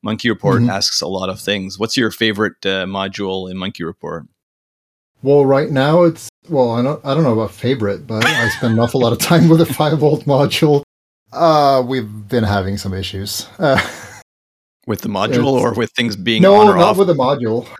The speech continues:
Speaker 2: Uh,
Speaker 1: <laughs>
Speaker 2: with Apple's less than fantastic track record with secure tokens, which is, you know,
Speaker 1: Mm.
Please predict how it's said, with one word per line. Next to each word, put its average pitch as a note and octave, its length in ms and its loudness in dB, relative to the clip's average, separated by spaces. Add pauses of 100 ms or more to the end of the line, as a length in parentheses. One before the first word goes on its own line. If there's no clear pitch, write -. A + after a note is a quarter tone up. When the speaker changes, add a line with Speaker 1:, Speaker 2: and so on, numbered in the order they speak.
(100)
Speaker 2:
Uh, C3+ 380 2
Speaker 1:
<laughs> A#2+ 100 0
Speaker 2:
with A#2 400 2
Apple's A#2 680 -6 (320)
less C3 880 -8
than B2 460 0
fantastic B2+ 680 -2
track - 260 -2
record C3+ 300 -4
with B2+ 160 -4
secure - 300 0
tokens, E3+ 560 -2 (100)
which - 180 -6
is, D3+ 120 -4
you G#2+ 80 -4 (280)
know, - 140 0
Speaker 1:
Mm. F2+ 220 -14